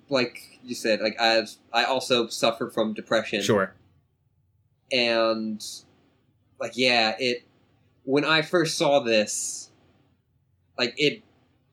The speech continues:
Speaker 1: I was just so surprised that something could just get it.
Speaker 2: Right. Yeah. Yeah. Um,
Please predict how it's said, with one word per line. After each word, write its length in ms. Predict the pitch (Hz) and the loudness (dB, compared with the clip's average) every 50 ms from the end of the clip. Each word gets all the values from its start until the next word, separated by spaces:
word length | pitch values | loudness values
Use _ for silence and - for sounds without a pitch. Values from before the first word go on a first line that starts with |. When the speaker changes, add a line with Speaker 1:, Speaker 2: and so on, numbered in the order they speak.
| _ _ - | _ _ 0
Speaker 1:
I 140 | 127 127 | 2 2
was 240 | 131 127 135 127 - | 4 2 0 -2 0
just 260 | - 143 135 - - | -2 -2 -2 0 0
so 180 | - 131 123 123 | 0 2 2 2
surprised 540 | 120 - 123 - - 123 110 113 117 117 - | 0 -2 -6 -2 0 2 4 4 2 2 0
that 140 | 123 110 - | -4 -4 -4
something 540 | - - 120 110 107 - - 117 113 107 | -4 -2 -2 -2 -2 -2 -4 -4 -4 -4
could 200 | - - 117 113 - | -4 -6 -8 -6 -4
just 440 | - 113 107 107 107 - - - _ _ _ _ _ _ _ _ _ _ _ _ _ _ _ _ _ _ _ _ _ _ _ _ _ _ _ _ _ - - | -2 0 0 0 -2 -4 -12 -18 _ _ _ _ _ _ _ _ _ _ _ _ _ _ _ _ _ _ _ _ _ _ _ _ _ _ _ _ _ -18 -6
get 260 | - 127 120 110 113 | -2 0 2 2 4
it. 240 | 127 147 143 - - _ _ _ | 2 2 0 -2 -8 _ _ _
Speaker 2:
Right. 420 | - 117 120 110 101 95 98 - - _ _ _ _ _ _ _ _ _ _ _ - | 0 2 2 4 4 2 -2 -4 -8 _ _ _ _ _ _ _ _ _ _ _ -4
Yeah. 340 | 117 117 107 87 80 76 - - _ _ _ _ _ _ _ | 0 0 0 0 0 -4 -8 -14 _ _ _ _ _ _ _
Yeah. 320 | 101 101 90 82 80 78 - - - - - _ _ - | -4 -4 -2 -2 -4 -8 -12 -18 -20 -20 -20 _ _ -8
Um, 600 | - 90 90 92 92 92 90 87 87 87 92 | -6 -4 -2 -2 -2 -4 -6 -8 -10 -12 -14